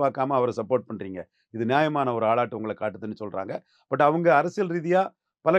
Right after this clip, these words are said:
கட்சியில இருந்தாலும் ஓ பி எஸ் ஆல தாக்கு பிடிச்சு நிக்க முடியாத ஒரு சூழ்நிலை வந்துட்டு. ஆனா ஓ பி எஸ் நீக்கிறது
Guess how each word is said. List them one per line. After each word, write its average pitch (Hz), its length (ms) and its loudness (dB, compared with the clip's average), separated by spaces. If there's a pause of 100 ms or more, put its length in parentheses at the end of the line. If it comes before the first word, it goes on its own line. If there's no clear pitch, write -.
கட்சியில 175 320 4
இருந்தாலும் 156 400 0 (340)
ஓ 185 60 4 (100)
பி 190 80 0
எஸ் 156 160 0
ஆல 175 100 4 (100)
தாக்கு 190 240 -2
பிடிச்சு 170 260 -8
நிக்க 139 200 -6
முடியாத 117 320 -2
ஒரு 107 120 -8
சூழ்நிலை 117 320 -4
வந்துட்டு. 92 280 -10 (100)
ஆனா 175 120 4 (120)
ஓ - 20 6 (120)
பி 220 100 -2
எஸ் 190 160 -2 (520)
நீக்கிறது 202 340 0